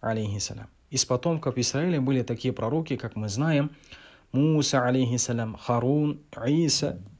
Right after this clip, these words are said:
Пришло много историй о сынах Израиля, и их можно как бы разделить на три вида,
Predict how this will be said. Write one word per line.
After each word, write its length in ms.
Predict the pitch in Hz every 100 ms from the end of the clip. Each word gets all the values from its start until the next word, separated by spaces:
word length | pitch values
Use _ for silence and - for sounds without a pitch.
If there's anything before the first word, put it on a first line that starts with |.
| _ _
Пришло 320 | 147 143 196
много 320 | 175 208 175 151
историй 320 | - 180 160
о 60 | 135
сынах 420 | - 151 135 135
Израиля, 460 | - 156 185 190
и 80 | 151
их 260 | 135 143 -
можно 440 | 135 123 120 110 - -
как 180 | - 110
бы 300 | 107 101 90 -
разделить 460 | 120 123 131 131 127
на 100 | 117
три 220 | 117 113
вида, 320 | 120 101